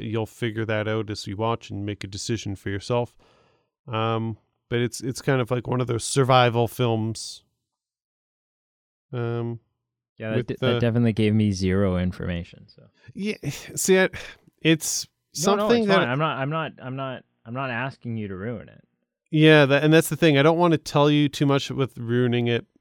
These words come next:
Speaker 1: and, um, I'd definitely say don't watch the trailer first. Just, just go into it, view it, consume it,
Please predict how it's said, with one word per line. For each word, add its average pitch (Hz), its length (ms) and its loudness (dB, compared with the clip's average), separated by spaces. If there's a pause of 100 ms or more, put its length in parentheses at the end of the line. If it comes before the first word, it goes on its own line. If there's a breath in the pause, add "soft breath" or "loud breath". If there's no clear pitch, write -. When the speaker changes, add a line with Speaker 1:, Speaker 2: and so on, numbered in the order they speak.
(380)
Speaker 1:
and, 120 500 0
um, 110 380 -2 (760)
I'd 139 320 2
definitely 151 340 4
say 143 180 2
don't 127 180 0
watch 127 240 0
the 120 60 -8
trailer 104 300 -4
first. - 260 -12
Just, 139 200 -6
just 143 180 -6
go 143 160 4
into 131 200 0
it, 127 140 -2 (340)
view 123 240 0
it, 117 140 0 (2000)
consume 127 460 -2
it, - 220 -8